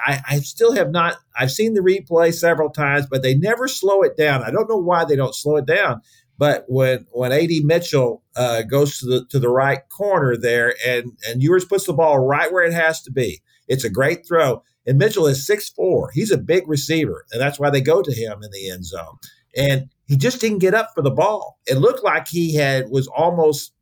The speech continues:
falling. And meanwhile, uh, Elijah Jackson, the, uh, uh, the Washington defensive back, he really got up in the air, got up over the top of him and swatted the ball away. But that ball was gonna be in,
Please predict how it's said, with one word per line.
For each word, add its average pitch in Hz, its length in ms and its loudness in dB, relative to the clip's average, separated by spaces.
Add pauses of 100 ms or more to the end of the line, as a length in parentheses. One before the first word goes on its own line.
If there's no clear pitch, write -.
(160)
falling. 131 680 0 (260)
And 135 200 0
meanwhile, 139 840 0
uh, 110 420 0
Elijah 127 360 -2
Jackson, 123 580 -6
the, 107 300 -6 (100)
uh, 104 140 -4
uh, 95 380 -10 (200)
the 101 100 -12
Washington 123 480 -4
defensive 147 380 -4
back, 113 280 -4 (340)
he 160 160 2
really 196 320 2
got 95 240 -4
up 85 160 -12
in 92 80 -12
the 92 200 -12
air, 73 220 -12 (100)
got 143 200 0
up 175 120 0
over 180 160 4
the 190 100 0
top 160 300 -2
of 156 80 -2
him 139 140 -2
and 123 100 -8
swatted 131 400 -4
the 127 60 -6
ball 117 240 -2
away. 127 300 0 (240)
But 143 100 2
that 196 260 2
ball 190 480 2
was 139 320 0 (280)
gonna 175 260 2
be 190 400 2
in, 147 480 0